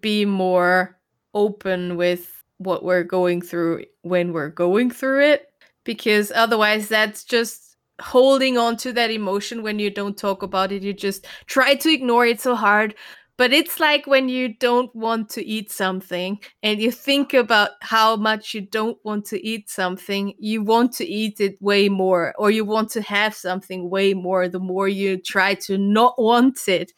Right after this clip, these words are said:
And you don't, you can't let that emotion go when you pretend it's not there and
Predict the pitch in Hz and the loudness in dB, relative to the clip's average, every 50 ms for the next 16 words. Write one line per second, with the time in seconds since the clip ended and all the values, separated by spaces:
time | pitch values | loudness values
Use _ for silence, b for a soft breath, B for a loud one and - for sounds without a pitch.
0 | b b b _ - 226 226 214 240 247 247 208 - 247 247 262 269 240 247 262 | b b b _ -6 -6 -4 -2 -2 -2 -2 0 2 4 4 4 2 0 -2 -6
1 | 240 - 240 247 247 247 240 226 233 233 220 226 - 226 226 226 220 220 220 220 | -6 -2 0 2 2 2 0 0 -2 -2 -2 -2 -2 0 0 0 0 -2 -2 -2
2 | 233 262 330 320 - - 285 262 208 202 196 196 190 190 190 202 196 196 202 185 | 0 0 0 -2 -4 -6 -6 -6 -4 -4 -2 -2 -2 -2 -2 -4 -4 -4 -6 -8
3 | 190 196 196 196 190 190 190 190 - _ _ _ _ _ _ _ - - 247 208 | -8 -8 -6 -6 -6 -6 -8 -10 -12 _ _ _ _ _ _ _ -2 -2 -2 0
4 | - - 233 226 214 208 214 214 208 - - 220 208 196 190 - _ - 208 202 | 2 2 2 2 2 2 2 0 0 -2 -4 -4 -2 -2 -4 -4 _ -2 0 2
5 | 196 190 190 196 196 190 190 185 | 2 2 4 2 2 0 -2 -6